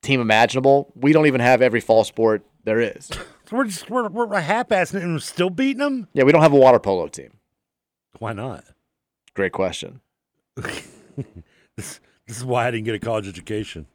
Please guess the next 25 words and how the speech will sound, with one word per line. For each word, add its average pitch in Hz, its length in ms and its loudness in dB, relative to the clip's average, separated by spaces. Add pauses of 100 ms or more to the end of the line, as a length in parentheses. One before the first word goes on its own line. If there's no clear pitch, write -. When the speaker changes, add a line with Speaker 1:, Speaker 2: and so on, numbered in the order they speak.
(520)
Speaker 2:
I 107 100 -6
would 143 100 -2
have, 127 120 -8
I, 120 200 -2
I 151 140 -4
would 170 80 -2
have 151 60 -6
been 147 120 -4
on 117 100 -8
full 139 220 -4
scholarship 117 480 -6
to 104 80 -10
water 101 200 -4
polo. 92 360 -8
We, 104 120 -8
I 123 100 -2
was 131 180 -8
the 110 80 -16
captain 120 340 -8
of 110 60 -8
my 95 140 -8
Wagner 95 360 -8
water 87 240 -8
polo 82 300 -10
team. 65 300 -20